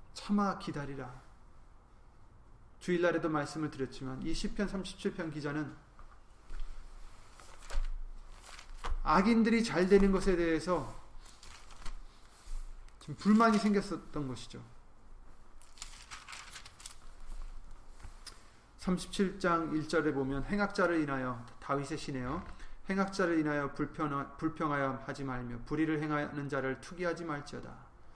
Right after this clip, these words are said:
저희는 풀과 같이 속임을 배-, 속히 배임을 볼 것이며 푸른 채소같이 쇠잔할 것이미로다."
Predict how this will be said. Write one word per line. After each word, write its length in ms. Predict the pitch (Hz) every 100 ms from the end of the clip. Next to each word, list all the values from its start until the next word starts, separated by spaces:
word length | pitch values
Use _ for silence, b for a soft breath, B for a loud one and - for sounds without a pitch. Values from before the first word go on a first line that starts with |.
| B B
저희는 360 | - 147 139 131
풀과 280 | - 202 196
같이 260 | 180 185
속임을 520 | 185 202 185 180 170 - - - -
배-, 260 | 147 143 -
속히 420 | - 208 - 202
배임을 340 | 156 151 151
볼 200 | 151 135
것이며 420 | 143 135 - 123 120 B B B -
푸른 260 | - 208 196
채소같이 560 | 208 202 185 180 -
쇠잔할 440 | 170 185 185 165 160
것이미로다." 520 | 139 - 123 123